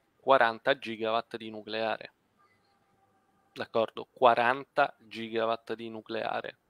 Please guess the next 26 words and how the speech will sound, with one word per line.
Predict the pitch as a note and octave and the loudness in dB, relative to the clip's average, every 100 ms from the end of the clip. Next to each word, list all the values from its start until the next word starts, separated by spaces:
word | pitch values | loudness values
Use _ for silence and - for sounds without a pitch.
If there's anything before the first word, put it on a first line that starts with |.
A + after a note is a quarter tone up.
| _ _ _ _ _ _ _ _ _ _ _ _ _ _ - _ _ - - | _ _ _ _ _ _ _ _ _ _ _ _ _ _ -20 _ _ -20 6
Calcoli | G3 G3+ - D#3 | 8 10 8 12
alla | D#3 F3+ | 12 12
mano | F#3 F#3+ E3 | 10 8 4
sulla | - D3 | 4 6
base | C#3+ D3+ F3 D#3 | 10 10 10 6
del | C3+ | 0
fabbisogno | - B2+ B2+ D#3+ D3 C3+ | 2 0 2 0 2 2
energetico | C#3+ - C#3+ D3+ C3+ A#2 | 0 2 4 4 4 -4
di | A#2 | -4
un | |
processo | - B2+ A#2+ C#3 - C3 | -4 -2 6 4 4 -6
industriale | A#2+ B2 - C#3 C3+ C#3+ C#3+ B2+ - - _ | -6 -10 -6 -2 6 8 8 4 -4 -20 _
revisionato | A#2+ B2+ B2 B2+ C3 C#3 C#3+ B2 | 0 0 0 2 8 10 8 6
dall'Accademia | A#2 A#2+ - A#2 B2 B2 | 6 6 2 2 2 2
delle | A2+ G#2+ | 0 0
Scienze | - A#2 A2+ - | -2 -2 -2 -4
americana. | A#2 A2+ G#2+ A#2+ B2 A2 G#2+ _ _ _ _ _ _ _ _ _ _ | -4 -4 2 6 6 4 -4 _ _ _ _ _ _ _ _ _ _
Quindi | - B2+ A#2+ | -4 0 2
non | A2+ | 6
è | C3+ - | 6 4
che | B2+ | -2
stiamo | - A#2+ A#2 | 4 6 8
parlando | A2+ B2 B2 A#2+ | 6 6 4 4
di | A2+ | 2
roba | A2+ A2+ A2 | 4 4 2
fantascientifica. | G#2+ G#2 A2+ - A#2 A2 A#2 A2 B2 | -2 -2 -4 -4 -8 -12 -18 -16 -18